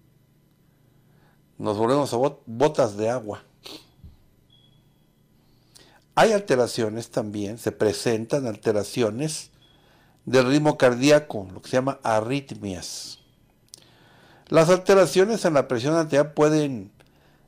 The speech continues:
desencadenar las arritmias. O sea, se siente como si se nos saltara del pecho el corazón.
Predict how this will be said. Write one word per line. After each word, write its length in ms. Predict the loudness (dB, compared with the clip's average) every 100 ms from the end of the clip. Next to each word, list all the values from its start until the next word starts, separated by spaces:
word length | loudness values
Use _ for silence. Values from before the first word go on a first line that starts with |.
| _
desencadenar 880 | -2 0 2 0 0 4 4 4 0
las 180 | -2 -2
arritmias. 880 | -2 -2 -8 -8 -8 -10 -14 -16 -20 -20 -20 -20 _ _ _ _ _ _ _ _ _ _ _
O 100 | -14
sea, 320 | -2 2 2
se 160 | 2 -4
siente 320 | -6 -6 -6
como 340 | -6 -6 -6 -10
si 560 | -8 -8 -8 -10 -16 _ _ _ _ _ _ _ _ _ _ _ _ _ _ _ _ _ _
se 180 | -4 -2
nos 140 | 0
saltara 500 | 0 2 2 2 0 -14 -8
del 180 | -8
pecho 280 | -4 -6 -4
el 80 | -6
corazón. 440 | -4 -4 -6 -12